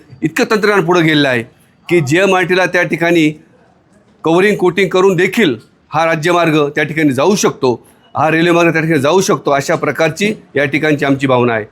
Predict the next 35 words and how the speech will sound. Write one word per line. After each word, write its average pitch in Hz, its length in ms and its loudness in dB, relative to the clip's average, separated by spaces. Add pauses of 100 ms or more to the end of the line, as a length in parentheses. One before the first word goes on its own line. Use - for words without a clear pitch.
(240)
आणि 160 160 0
म्हणून 196 300 4 (400)
हे 190 160 0
शासनानं 175 560 0 (360)
त्वरित 220 200 2 (340)
हे 151 120 -2
थांबवण्याची 165 540 0
आवश्यकता 135 460 -2
आहे. 107 120 -2 (380)
जर 180 140 2
अशा 160 300 0
प्रकार-, 156 500 0 (240)
अशा 143 240 0
प्रकारे 151 420 0
केंद्र 147 280 -2
सरकारने 147 380 -2
किंवा 135 140 0
राज्य 143 160 -2
सरकारनं 127 420 0 (320)
या 143 140 0
निर्णय 147 300 0
घेतला 143 340 0
नाही 160 220 0
तर - 400 -10 (100)
फार 196 240 0
मोठं 202 220 2
जनआंदोलन 180 540 2 (340)
या 156 80 0
तालुक्यामध्येच 165 800 0
नव्हे 160 280 2
तर - 300 -14
संगमेर 165 340 2
असेल, 175 420 0
राजगुरुनगर 156 440 2
असेल 180 320 0